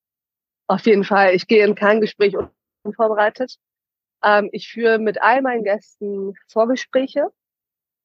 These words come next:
Mit allen immer, außer in absoluten Ausnahmefällen, ähm, weil ich der Meinung bin, dass man in einem Podcast wie meinem, der,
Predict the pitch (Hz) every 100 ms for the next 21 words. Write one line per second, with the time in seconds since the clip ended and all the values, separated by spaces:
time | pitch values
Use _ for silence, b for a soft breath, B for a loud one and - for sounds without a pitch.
0 | _ _ _ _ _ _ _ _ 214 -
1 | 190 196 240 - 208 208 233 311 - -
2 | 214 202 226 202 190 208 - 233 214 160
3 | 208 - 226 233 - 226 226 247 - B
4 | B B - 202 202 202 202 202 202 202
5 | 196 196 208 208 202 208 208 - - 214
6 | - - 208 202 208 240 247 226 214 208
7 | 214 208 202 202 - 202 208 - 196 -
8 | 190 202 - 262 240 220 226 214 202 220
9 | 226 214 208 202 196 202 190